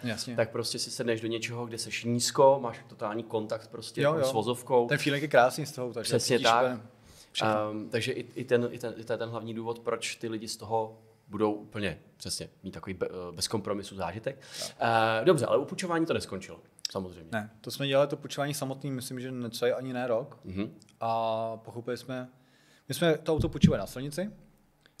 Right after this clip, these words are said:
Speaker 1: a zároveň, zároveň jsme během track dayů, což jsou, což víme, co jsou track day, okruhové jízdy.
Speaker 2: Volné ježdění
Speaker 1: Tak.
Speaker 2: na okruhu závodní.
Speaker 1: Tak, u-, učili ty lidi nějaký základy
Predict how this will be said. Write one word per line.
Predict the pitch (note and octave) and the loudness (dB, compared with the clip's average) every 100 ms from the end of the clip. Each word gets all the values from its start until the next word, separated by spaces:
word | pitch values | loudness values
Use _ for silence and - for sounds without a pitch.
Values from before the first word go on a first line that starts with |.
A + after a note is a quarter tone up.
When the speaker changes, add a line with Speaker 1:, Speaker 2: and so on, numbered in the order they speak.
| _ | _
Speaker 1:
a | B2+ B2+ B2+ B2 B2 B2 - - | 6 8 6 4 2 -2 -10 -14
zároveň, | C3 C3 C3+ C#3+ C#3 C#3 C#3 C#3+ - - - - - | -6 -2 0 2 2 2 -2 -6 -12 -20 -20 -20 0
zároveň | C3+ C3+ C3+ C#3 | 6 6 6 0
jsme | - C#3+ C3+ | -6 -4 -4
během | C3 B2+ C3 C#3 C#3 - - - - - | -4 0 0 0 -2 -2 -2 -6 -16 -18
track | - C3 C3 | -2 0 2
dayů, | C#3+ C#3+ C#3+ | 0 -2 -8
což | D3+ | -14
jsou, | - B2 A2+ | -14 -14 -16
což | A2 A2+ - | -16 -14 -10
víme, | A2+ A2 | -8 -8
co | A2+ | -10
jsou | B2 | -6
track | A#2+ A#2 | 0 2
day, | A#2 | 4
okruhové | A#2 A2 B2 B2 | 2 -2 -4 -2
jízdy. | B2 A2+ A#2 A#2 C#3 C#3 - - - - - | -2 -4 -8 0 0 0 -8 -10 -10 -16 -14
Speaker 2:
Volné | B2+ A2 A#2+ B2 B2 A#2+ | -8 -2 0 2 2 0
ježdění | A#2+ A2+ G#2+ A2+ A#2 A2+ A2 | -2 -4 -8 -10 -10 -10 -8
Speaker 1:
Tak. | A#2 A#2+ G#2+ - F2+ | 0 2 0 -8 -6
Speaker 2:
na | G#2+ | -6
okruhu | G2 - F2+ F#2 | -6 -10 -16 -10
závodní. | F2 F#2 | -8 0
Speaker 1:
Tak, | F#2+ B2+ A#2 - | 4 4 2 -2
u-, | D#3 C3 | -2 0
učili | - E3 | 2 2
ty | D#3+ E3 E3 - | 4 2 2 -2
lidi | D3 D3 D3 D3+ | -2 0 0 -2
nějaký | C3+ B2+ - | -4 -4 0
základy | B2 C3 C3 C3 | 2 4 2 0